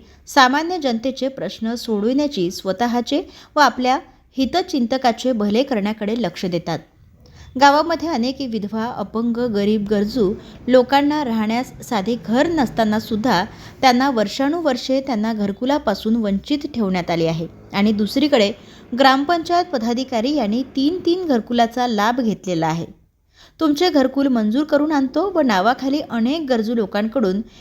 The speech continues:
एजंटच्या माध्यमातून दहा हजार रुपये घेतल्याचा आरोप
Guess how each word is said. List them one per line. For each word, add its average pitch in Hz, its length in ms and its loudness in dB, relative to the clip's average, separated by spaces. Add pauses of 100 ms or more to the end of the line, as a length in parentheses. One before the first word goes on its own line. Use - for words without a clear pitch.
(160)
एजंटच्या 339 480 2
माध्यमातून 262 680 -2
दहा 220 300 -2
हजार 240 280 0
रुपये 233 260 0
घेतल्याचा 214 520 -2 (100)
आरोप 220 340 0